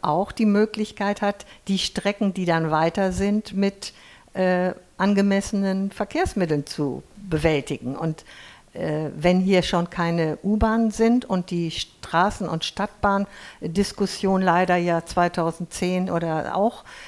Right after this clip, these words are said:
äh, in Anbetracht der drohenden Bürgerschaftswahl abgewürgt wurde,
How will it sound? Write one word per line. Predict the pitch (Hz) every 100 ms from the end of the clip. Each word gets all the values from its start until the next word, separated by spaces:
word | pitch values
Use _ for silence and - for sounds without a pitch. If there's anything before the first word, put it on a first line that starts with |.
| - -
äh, | 208 196
in | 196 196 -
Anbetracht | 202 208 202 - 202 - -
der | 185 180 170 175 175 - - 190 -
drohenden | 180 190 196 196 175 175 175
Bürgerschaftswahl | 185 208 202 - 190 - - 180 185 196
abgewürgt | 196 - 196 170 156 190 208 - 180 185
wurde, | 196 202 202